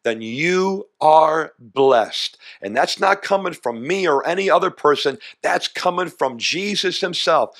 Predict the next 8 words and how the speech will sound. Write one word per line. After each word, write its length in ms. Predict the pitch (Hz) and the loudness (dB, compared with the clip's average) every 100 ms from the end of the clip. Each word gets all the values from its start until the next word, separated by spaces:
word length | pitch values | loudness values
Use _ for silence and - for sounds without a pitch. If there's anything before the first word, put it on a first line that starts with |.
| - | -20
You 540 | - 123 160 220 233 - | -16 -8 -4 -2 0 2
are 240 | 180 170 | 4 4
blessed 880 | 151 123 170 202 202 139 - - - _ _ | 2 -4 2 6 6 4 -2 -8 -12 _ _
because 1000 | 110 170 151 - - 208 202 151 151 - - _ | -4 -2 -2 -4 -2 2 2 2 -2 -6 -8 _
you 240 | 117 143 143 | -6 -2 2
believe 640 | 151 151 160 139 92 - _ - | 4 4 4 2 -2 -12 _ -4
without 420 | 127 131 127 - | 2 4 2 0
seeing. 420 | - 151 120 90 | -4 -4 -4 -6